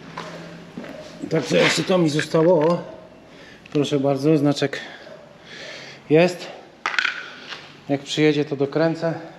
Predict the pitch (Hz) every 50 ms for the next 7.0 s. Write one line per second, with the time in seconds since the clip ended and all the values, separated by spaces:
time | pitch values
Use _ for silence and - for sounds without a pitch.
0 | - - 160 160 156 156 - 147 117 107 92 - - - - - - - - -
1 | - - - - - - - - - - - - 208 196 202 190 190 185 185 185
2 | 185 175 175 180 180 180 175 170 175 180 175 160 143 139 135 143 143 143 131 147
3 | 143 139 135 143 131 139 135 131 131 127 151 175 170 - - - - - - -
4 | - - - - - - - - - - 143 135 139 139 139 147 143 139 131 -
5 | - 147 - - - 135 127 151 156 151 151 143 143 123 127 127 - 143 139 131
6 | 120 - - 139 139 147 143 135 147 147 139 135 131 120 127 131 139 143 139 -